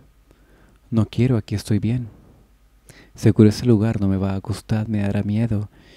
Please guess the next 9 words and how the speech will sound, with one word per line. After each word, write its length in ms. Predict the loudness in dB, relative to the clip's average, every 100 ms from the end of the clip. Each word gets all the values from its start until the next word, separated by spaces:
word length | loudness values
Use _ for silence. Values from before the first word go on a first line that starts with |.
| -20 _
"Shh, 800 | -14 -10 -8 -8 -8 -12 -14 -20 _ _ _ _ 0
no 140 | 0
tiene 200 | 2 2
por 220 | 2 0
qué. 180 | -2 -10 -10 _ _ -6
Aquí 240 | -4 0
estoy, 360 | -2 0 0 2
¿de 100 | 0
acuerdo? 440 | -2 -2 -2 -6